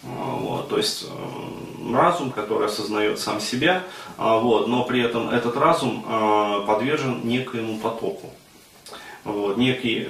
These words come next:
такой вот космический поток, а, вот. И, а, вот этот вот поток, а, ну, скажем так,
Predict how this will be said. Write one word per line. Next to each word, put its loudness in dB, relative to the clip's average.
такой 0
вот 2
космический -2
поток, 2
а, -2
вот. 0
И, 2
а, 4
вот 0
этот -2
вот -2
поток, 2
а, 0
ну, -4
скажем -2
так, -2